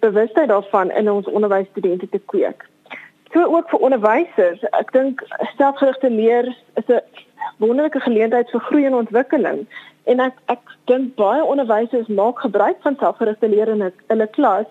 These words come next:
en dis juist hoekom die konferensie so 'n wonderlike geleentheid is, ehm,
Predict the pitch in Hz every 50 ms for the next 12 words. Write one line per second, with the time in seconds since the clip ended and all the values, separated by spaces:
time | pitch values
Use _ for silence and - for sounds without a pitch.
0 | _ _ _ - - - - - - - - 247 254 247 240 233 247 233 214 202
1 | 185 214 277 - 381 359 - 269 254 240 240 - 247 233 - 208 202 202 208 220
2 | 226 - 285 247 - _ _ - 262 240 214 190 214 220 240 262 262 - 233 -
3 | 220 208 202 208 226 240 247 214 220 220 _ - 269 233 190 180 202 226 - _
4 | _ _ _ _ _ _ _ _ - - 214 214 220